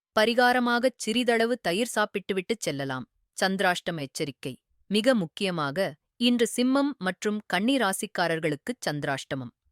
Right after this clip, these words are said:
அதாவது, பூரம் மற்றும் உத்திரம் நட்சத்திரக்காரர்கள் இன்று மிகவும் கவனமாக இருக்க வேண்டும்.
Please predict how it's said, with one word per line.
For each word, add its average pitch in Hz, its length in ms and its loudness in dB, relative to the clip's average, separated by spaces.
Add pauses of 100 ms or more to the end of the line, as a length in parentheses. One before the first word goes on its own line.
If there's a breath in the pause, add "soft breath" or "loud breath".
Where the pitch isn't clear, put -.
அதாவது, 170 580 0 (420)
பூரம் 277 380 2
மற்றும் 196 440 -4
உத்திரம் 269 440 0
நட்சத்திரக்காரர்கள் 180 1000 -2 (120)
இன்று 214 300 0
மிகவும் 226 460 0
கவனமாக 226 560 0
இருக்க 170 280 -2
வேண்டும். 139 340 -4